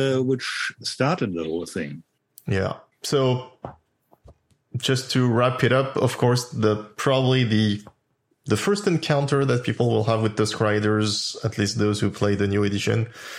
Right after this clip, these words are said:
Speaker 2: is gonna be in Defending Apple Lane in the Game Master Pack. Uh,
Speaker 1: Yeah.
Speaker 2: it's the, pretty much the first scenario where, um, the small, uh, village of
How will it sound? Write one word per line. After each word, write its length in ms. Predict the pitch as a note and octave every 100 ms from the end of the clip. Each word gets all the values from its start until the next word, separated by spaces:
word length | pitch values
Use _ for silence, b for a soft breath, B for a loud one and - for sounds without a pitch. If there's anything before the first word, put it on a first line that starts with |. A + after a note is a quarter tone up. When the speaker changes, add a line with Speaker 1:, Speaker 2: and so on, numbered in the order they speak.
| B
Speaker 2:
is 120 | - A#2
gonna 180 | A2+
be 220 | A2 A2 G#2+
in 180 | G#2+
Defending 480 | G2 G#2 A2 A#2+ B2
Apple 320 | A#2 A#2 G#2+
Lane 400 | G#2 G#2+ G#2+ A2 A2+ A#2+
in 260 | A2+ G2+ G2
the 280 | G2 G2 F#2+
Game 220 | F#2+ G2+
Master 340 | G2+ G2+ - F#2+
Pack. 460 | - G2+ G2+ G2+ - - -
Uh, 140 | F#2+
Speaker 1:
Yeah. 100 | F#2
Speaker 2:
it's 220 | F#2+ - - _ -
the, 160 | A2+ G2+
pretty 300 | - - C#3+
much 160 | C#3
the 60 | -
first 260 | - A2 -
scenario 600 | G#2 G2+ G2+ G2 G2 G#2 B B B B
where, 520 | G#2 G2 G2 G2 G2 - -
um, 600 | G2 F#2+ G2 G2 F#2+ F#2
the 200 | G#2 G2+
small, 680 | - C#3+ D#3 D#3 D3+ D3 - -
uh, 320 | D3 D3 C#3+
village 400 | A#2 D#3 D#3+ D#3+
of 280 | D#3 -